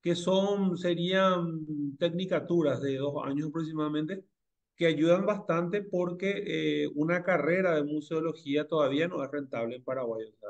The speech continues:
tra-, hacer una carrera cuatro o cinco años, eh,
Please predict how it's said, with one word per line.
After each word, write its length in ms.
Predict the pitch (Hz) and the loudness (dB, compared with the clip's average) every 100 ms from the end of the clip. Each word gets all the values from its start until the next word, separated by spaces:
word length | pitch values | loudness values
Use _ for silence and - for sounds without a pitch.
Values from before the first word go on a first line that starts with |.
| 101 | -14
tra-, 140 | - - _ _ _ _ _ _ _ | -16 -18 _ _ _ _ _ _ _
hacer 160 | _ 120 | _ -10
una 160 | 120 131 | -10 -6
carrera 380 | 135 123 131 | -4 -2 -2
cuatro 240 | 127 120 135 | -2 -4 -6
o 20 | |
cinco 340 | 131 135 135 | -6 -4 -4
años, 360 | 120 127 151 135 _ _ _ _ _ _ - | -4 -2 -4 -6 _ _ _ _ _ _ -8
eh, 260 | 127 127 | -6 -4